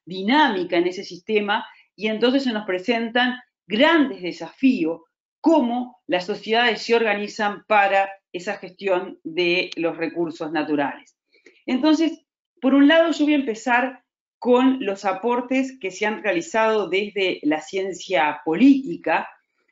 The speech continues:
eh, justamente para definir, bueno, cómo una sociedad se organiza, cómo una sociedad define una serie de reglas de juego,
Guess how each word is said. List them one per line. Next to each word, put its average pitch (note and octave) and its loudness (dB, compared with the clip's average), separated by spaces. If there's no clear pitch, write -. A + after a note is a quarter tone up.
eh, F#3 2
justamente A3 -6
para F#3 0
definir, G3 -6
bueno, G#3+ -4
cómo A3+ -4
una B3 -2
sociedad G#3 -4
se G3+ -4
organiza, F3+ 2
cómo A#3+ 2
una D4 4
sociedad F3+ -2
define F#3+ 0
una F3 0
serie F3+ -2
de D#3+ 0
reglas E3+ -2
de D#3+ -12
juego, G3+ 0